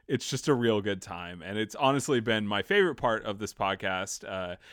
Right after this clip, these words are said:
as we research a bunch of terrible topics and talk about them extensively, has been getting to know, uh, other people who care about the issues that we care about and who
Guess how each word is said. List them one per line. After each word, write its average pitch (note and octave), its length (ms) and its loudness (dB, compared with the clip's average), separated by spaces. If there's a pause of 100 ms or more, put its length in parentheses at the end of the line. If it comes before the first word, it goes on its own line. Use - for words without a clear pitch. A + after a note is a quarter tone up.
(100)
as A#2 160 -2
we A2+ 100 0
research A#2 480 -2
a A2 100 -2
bunch D#3 280 2
of G3 100 4
terrible G#3+ 380 2
topics G3+ 500 0
and B2+ 140 -8
talk C#3+ 220 -2
about E3 220 -2
them F3 120 -6
extensively, G#2 760 -4 (280)
has A2 160 -6
been A#2+ 180 0
getting B2+ 280 4
to B2 80 2
know, G#2+ 540 4 (280)
uh, G#2+ 260 6
other C3+ 200 4
people B2 380 2
who G#2+ 520 0
care D3+ 400 0 (100)
about G#2+ 420 0
the A#2+ 120 -4
issues A#2 260 -6
that A#2 100 -12
we F#2 120 -14
care E3 240 -4
about C#3 380 0
and G#2 300 -2
who G2+ 380 -2